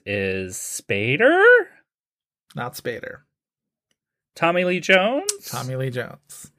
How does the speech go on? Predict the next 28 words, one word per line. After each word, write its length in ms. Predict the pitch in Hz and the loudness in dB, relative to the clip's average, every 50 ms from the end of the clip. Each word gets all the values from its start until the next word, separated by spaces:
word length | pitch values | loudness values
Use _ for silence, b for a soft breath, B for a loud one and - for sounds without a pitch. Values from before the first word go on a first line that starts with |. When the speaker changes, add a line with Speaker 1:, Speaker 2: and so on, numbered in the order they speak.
| b b b b b | b b b b b
Speaker 1:
Hope 220 | - 165 165 156 - | 2 2 2 2 2
Springs. 500 | - - - 110 101 90 - - - - | -10 -6 -4 -4 -4 -4 -6 -8 2 4
Speaker 2:
Hope 180 | 214 240 240 | 4 4 4
Springs. 800 | - - - 185 185 180 160 151 143 175 120 110 101 98 101 - 127 | 2 -4 4 6 6 6 6 6 2 0 -2 -6 -8 -10 -12 -10 -10
You 80 | 127 | -4
got 260 | 113 135 123 120 107 | 0 2 4 4 2
it. 160 | 107 98 92 - | 0 -4 -8 -4
Meryl, 600 | 131 143 156 180 185 185 185 185 185 185 180 B B B B B B B B B B _ _ - | 2 6 8 8 8 8 8 8 6 4 4 B B B B B B B B B B _ _ -4
uh, 140 | 139 139 | -4 -4
Tommy 320 | 127 - 151 160 156 156 156 | -2 0 0 2 2 4 4
Lee 140 | 151 151 143 | 4 4 4
Jones, 500 | 143 139 131 127 123 123 123 120 110 - | 4 2 0 0 -2 -4 -6 -8 -10 -10
and 440 | - 131 135 127 120 117 113 107 | -8 -6 -4 -4 -4 -6 -10 -12
Steve 260 | - - - 113 104 - | -12 -12 -12 -14 -16 -14
Carell. 320 | - 120 - - - - | -14 -12 -12 -10 -12 -12
Yes. 220 | - - - - - - | -12 -12 -12 -12 -4 0
All 80 | 151 | 2
right. 220 | 147 135 110 - _ _ - | 4 4 2 0 _ _ -2
Next 300 | 156 175 185 - - - | 0 0 0 0 -4 -12
one. 180 | 113 113 135 - B B B B B B B B B - | -12 -12 -14 -16 B B B B B B B B B 2
Eduardo 500 | 147 143 143 131 147 160 185 202 240 240 | 4 4 6 8 8 8 8 8 6 4
Saverin, 840 | - - - 185 160 147 139 139 131 123 127 123 120 127 156 160 - _ _ _ _ _ _ _ | 4 4 4 6 8 8 8 6 6 4 4 4 2 0 -6 -8 -10 _ _ _ _ _ _ _
General 500 | 143 - - 156 151 160 180 196 196 185 | -6 -2 2 2 4 4 4 4 4 4
Zod, 640 | 165 143 127 151 147 139 123 113 107 104 107 - 143 - _ - | 2 0 2 4 4 6 4 4 2 -2 -4 -8 -12 -14 _ -6
and 200 | 156 143 127 127 | -4 -4 -4 -4
Marmee 580 | 131 131 139 143 147 156 160 160 160 156 160 156 | 0 4 6 8 8 8 6 4 2 2 4 4
March. 720 | 143 127 123 120 - - _ _ - - - - - - b b b b b b b b b _ _ _ _ _ _ _ _ _ _ _ b b b b b b b b b b b _ - - | 4 4 2 -2 -2 -6 _ _ -8 -6 -6 -6 -8 -10 b b b b b b b b b _ _ _ _ _ _ _ _ _ _ _ b b b b b b b b b b b _ -2 2
Speaker 1:
Um, 720 | 107 107 104 104 101 101 98 98 98 95 95 95 98 - | 4 6 6 6 6 4 4 2 0 -2 -4 -6 -8 -10